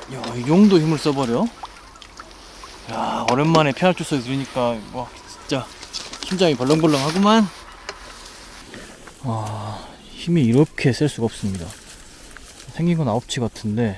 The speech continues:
힘이 피아노 줄 소리가 경쾌하게 났는데 아홉치다. <laughs> 우와, 손맛 죽인다, 진짜.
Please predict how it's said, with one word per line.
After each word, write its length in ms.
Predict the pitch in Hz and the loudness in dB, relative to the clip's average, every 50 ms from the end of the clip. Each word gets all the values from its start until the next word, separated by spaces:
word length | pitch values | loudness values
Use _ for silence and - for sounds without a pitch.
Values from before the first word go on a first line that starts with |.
| - - | -10 -16
힘이 520 | - - - 175 165 165 160 160 147 113 101 - - - - - - - - - - - - - - - - - | -14 -8 -4 0 0 2 2 2 2 0 -2 -6 -14 -20 -20 -20 -20 -20 -20 -20 -20 -20 -20 -20 -20 -20 -16 -10
피아노 240 | - 175 175 180 - | -6 -2 -2 -2 0
줄 100 | - 156 | -2 -4
소리가 260 | - - 131 123 110 | -4 -2 -2 -2 -2
경쾌하게 440 | - - 120 113 - 165 147 131 135 | 0 -2 -4 0 4 2 4 4 2
났는데 640 | 117 107 104 107 107 107 107 104 117 117 110 98 - - - - - - - - - - - - - - - - - - | 0 0 0 0 -2 -2 -2 0 0 0 0 -2 -4 -8 -16 -18 -16 -18 -18 -18 -18 -16 -16 -16 -16 -16 -16 -18 -14 -8
아홉치다. 460 | - 104 107 120 - - - - - - - - - - - - - - - - - | -4 -2 -2 -2 -2 -4 -6 -4 -4 -4 -6 -6 -10 -16 -16 -14 -8 -2 -2 -2 0
<laughs> 560 | - 160 - - 151 - - 147 131 - 110 | 0 -4 -2 -4 -6 -2 -2 -4 -2 -2 -2
우와, 480 | 110 107 104 104 101 104 113 117 107 - | 0 2 2 2 2 0 0 -2 -4 -4
손맛 320 | - 139 135 131 120 - | -2 0 0 0 0 -2
죽인다, 500 | - - - 123 113 127 135 127 127 117 | -6 -8 -8 -6 -4 -2 0 2 2 2
진짜. 420 | 110 - 117 113 - - 131 117 | 0 -2 -8 -12 -6 -4 -4 -4